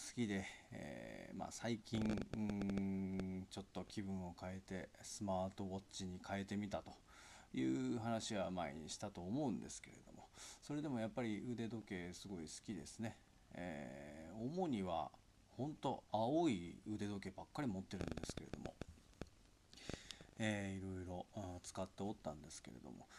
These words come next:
スマートウォッチに変えてからもですね、えー、木下さんから、「えー、高橋さん腕時計いろいろいいのしてたのになんでアップルウォッチにしちゃったんですか？」みたいな話をされたりとかですね。<laughs> まあ、「そのうち腕時計に戻るんですよね」みたいな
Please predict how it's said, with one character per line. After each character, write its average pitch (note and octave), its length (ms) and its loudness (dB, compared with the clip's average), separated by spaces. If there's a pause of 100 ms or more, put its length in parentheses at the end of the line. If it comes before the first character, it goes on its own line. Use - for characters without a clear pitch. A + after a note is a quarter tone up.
(240)
ス - 180 -4
マ D3 180 6
ー C3+ 60 2
ト D3 80 -2
ウ D3 160 4
ォ - 20 2
ッ - 40 0
チ B2 180 0
に G2+ 380 2
変 G#2+ 140 0
え G#2+ 40 2
て A2 100 2
か G#2+ 140 2
ら C#2 80 0
も C2 180 -8
で - 80 -14
す - 140 -8
ね、 F#2 180 -2 (300)
え F#2 680 -2
ー、 - 40 -16
木 A#2+ 80 4
下 B2 260 4
さ F#2 140 -4
ん E2 80 -6
か - 80 -8
ら、 C2 60 -6 (200)
「え B2+ 340 -2
ー、 - 60 -4
高 C3 220 4
橋 B2+ 60 2
さ G2 180 -4
ん G2 120 -6
腕 A2 120 -2
時 B2+ 200 0
計 G#2+ 60 0
い G2 160 2
ろ A#2 180 4
い - 40 2
ろ A#2+ 80 4
い B2 120 8
い B2+ 60 8
の G#2 100 4
し - 80 -2
て A2+ 120 -2
た F#2 100 -4
の F2 140 -8
に F2+ 100 -8
な F#2 160 -4
ん A#2+ 120 0
で E2+ 360 -2
ア G2 80 2
ッ G2 40 4
プ G#2 140 -8
ル G#2+ 60 -2
ウ G2+ 40 -4
ォ G2 40 -4
ッ - 40 -10
チ - 120 -2
に G2+ 80 -4
し - 80 -2
ち - 80 2
ゃ F#2+ 40 0
っ - 40 -4
た G#2+ 140 0
ん F#2+ 60 -2
で F2 100 -6
す - 120 -8
か？」 G2+ 380 0
み G2 80 -4
た F#2+ 100 -6
い D2 80 -6
な E2+ 100 -10
話 F#2+ 420 -6
を - 260 -6
さ - 160 -2
れ F#2+ 100 0
た F#2+ 140 -2
り E2+ 80 -6
と - 100 -12
か F#2 140 -2
で F2+ 80 -4
す - 220 -4
ね。 - 160 2 (420)
<laughs> - 420 -14
ま A#2 360 6
あ、 - 40 -2
「そ - 180 -2
の C3 120 4
う C3 60 0
ち C#3 120 -4
腕 C#3+ 180 2
時 D#3 180 4
計 B2+ 60 4
に G2 60 2
戻 G#2+ 280 4
る C#3 80 2
ん A2+ 40 4
で F#2 80 2
す G#2 120 -4
よ G#2+ 80 2
ね」 C3+ 180 4
み F#2 100 2
た D#2+ 100 -8
い - 20 -6
な D#2+ 280 -4